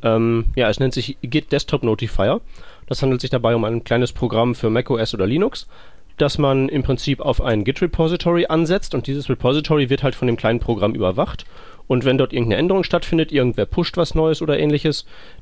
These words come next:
dann, ähm, gibt's eben eine Desktop Notification, also mit Growl bei mac O S oder mit was auch immer dann für ein System auf dem Linux installiert ist.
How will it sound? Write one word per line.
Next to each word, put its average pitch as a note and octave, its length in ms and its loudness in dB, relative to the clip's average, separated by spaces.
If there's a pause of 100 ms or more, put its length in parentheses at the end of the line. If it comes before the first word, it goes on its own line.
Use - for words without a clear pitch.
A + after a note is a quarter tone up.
dann, A#2 480 4
ähm, A#2 380 2 (220)
gibt's - 240 2
eben C#3 160 2
eine C3 60 2
Desktop B2+ 300 0
Notification, F#2+ 680 -2
also G2 240 -2
mit F#2 160 -2
Growl A2 320 2
bei F#2 280 2
mac C3 200 -2
O C3+ 100 2
S B2 180 0
oder B2 160 -6
mit - 440 -6
was A2+ 160 2
auch A2 120 -4
immer A2 180 -2
dann G#2+ 120 2
für A#2 140 0
ein A2 80 0
System A#2+ 320 -2
auf G2+ 80 2
dem G2 120 -6
Linux B2 260 -2
installiert B2 440 -4
ist. - 200 -6